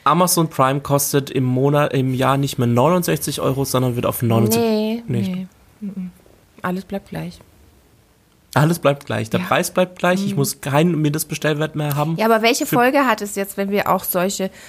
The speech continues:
Speaker 2: Produkte, also u-, u-, unseren Hintern nicht mehr bewegen müssen zum D M oder so, sondern einfach alle Produkte da kostenlos ohne Versand bestellen können? Welche Folgen hat
Speaker 1: Ach,
Speaker 2: es?
Speaker 1: der Einzelhandel stirbt.
Speaker 2: Nein.
Speaker 1: Boah, gut, keine Ahnung, frag mich nicht.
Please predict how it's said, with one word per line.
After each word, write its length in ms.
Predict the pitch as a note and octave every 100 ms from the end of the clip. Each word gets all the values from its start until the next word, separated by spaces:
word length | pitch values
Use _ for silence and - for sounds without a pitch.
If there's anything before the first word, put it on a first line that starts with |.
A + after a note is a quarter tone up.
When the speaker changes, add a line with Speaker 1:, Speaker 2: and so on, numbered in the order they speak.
| - -
Speaker 2:
Produkte, 640 | G#3 F#3+ A3 - G#3 G3+
also 200 | F#3 F#3
u-, 160 | E3+ E3 E3+
u-, 260 | F3 -
unseren 280 | F3 G3 G3
Hintern 280 | F#3+ G#3+ A3
nicht 160 | G3 G3
mehr 280 | F#3+ F3+
bewegen 440 | F#3 F#3 F#3 G3+ G#3
müssen 380 | G3 - F#3+ F#3+
zum 240 | F3+ F3+
D 80 | F3
M 240 | - A3
oder 240 | B3 A#3+ A#3
so, 160 | A#3+
sondern 380 | A3+ G3 F#3+ F3+
einfach 320 | - F#3 F#3+
alle 160 | - F3+
Produkte 480 | - F3+ F#3 - F3+
da 320 | F3 D#3+ E3
kostenlos 640 | F#3+ F3+ F#3 F3+ F3+ F3+ -
ohne 180 | F#3+ F3
Versand 400 | F3+ E3+ E3 E3+
bestellen 300 | F3 - E3+
können? 240 | F3 F3
Welche 180 | F#3+ -
Folgen 380 | - F3 E3 E3
hat 60 | D#3
Speaker 1:
Ach, 100 | -
Speaker 2:
es? 60 |
Speaker 1:
der 160 | - B2
Einzelhandel 500 | B2 C#3+ A#2+ A#2+ A#2
stirbt. 460 | - A#2 A2+ - - - - - - - - - F#3
Speaker 2:
Nein. 240 | F3+ G3 - - - - - - - - - - - - -
Speaker 1:
Boah, 180 | G#2 G#2+
gut, 220 | A2+ -
keine 240 | A2+ G#2+
Ahnung, 240 | G2+ A#2 A2
frag 300 | - G#2+ -
mich 160 | A#2
nicht. 180 | A#2+